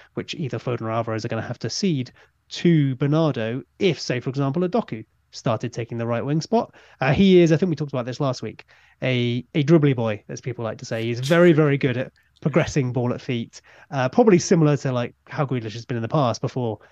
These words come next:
before Pep changed him into a slightly different player in terms of controlling possession. Maybe that's what they wanna do with Doku, but I think he's probably replacing what Mahrez brought.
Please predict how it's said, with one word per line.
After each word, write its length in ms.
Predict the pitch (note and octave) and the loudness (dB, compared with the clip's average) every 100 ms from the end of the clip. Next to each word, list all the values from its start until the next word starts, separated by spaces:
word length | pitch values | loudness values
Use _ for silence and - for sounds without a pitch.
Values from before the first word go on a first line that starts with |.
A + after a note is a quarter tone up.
| _ | _
before 300 | D3 B2 A#2 | -6 -2 -2
Pep 240 | - - | -4 -8
changed 320 | - C3+ A#2 B2 | -4 -4 -4 -6
him 80 | |
into 180 | A2+ A#2+ | -6 -6
a 140 | G#2+ - | -8 -6
slightly 280 | - C3+ B2 | -6 -6 -4
different 380 | B2+ - A2 | -6 -6 -10
player 200 | - A#2 | -6 -6
in 80 | A2+ | -6
terms 180 | A2 A#2 | -8 -12
of 80 | A2+ | -10
controlling 380 | B2 C3 A2+ G#2+ | -8 -8 -8 -8
possession. 480 | A#2+ A#2+ - B2+ - - - - | -6 -4 -4 -8 -10 -20 -14 0
Maybe 320 | D#3 F3+ D#3+ | 4 6 6
that's 160 | C3+ - | 2 -2
what 100 | C3 | -4
they 80 | |
wanna 200 | A2+ A2+ | -4 -4
do 100 | A2+ | -4
with 80 | A2+ | -4
Doku, 340 | A2+ G#2+ A#2+ A2+ | -4 -4 -4 0
but 100 | B2+ | 0
I 40 | |
think 400 | - F3 C#3 - _ _ _ _ _ | 4 4 4 -2 _ _ _ _ _
he's 320 | G3 G3 F#3+ | 6 6 6
probably 280 | F#3+ D#3 D#3 | 4 6 6
replacing 500 | D3 C#3+ C#3 C#3 C3 | 6 2 -4 -4 -6
what 140 | B2+ | -6
Mahrez 360 | B2+ A#2+ G#2 G2+ | -4 -4 -4 -8
brought. 280 | G#2+ G#2 | -8 -10